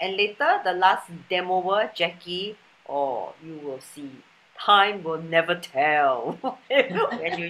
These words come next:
use the device. Okay, back to you, May.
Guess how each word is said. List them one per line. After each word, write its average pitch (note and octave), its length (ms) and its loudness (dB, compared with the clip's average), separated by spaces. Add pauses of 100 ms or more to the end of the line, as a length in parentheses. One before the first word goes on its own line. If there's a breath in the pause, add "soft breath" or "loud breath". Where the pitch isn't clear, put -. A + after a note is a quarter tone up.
(140)
use A3 140 -4
the G3 140 2
device. E3+ 760 0 (520 loud breath)
Okay, F4 360 2
back E4 280 4
to C#4 60 -2
you, C4+ 300 -2
May. B3 400 0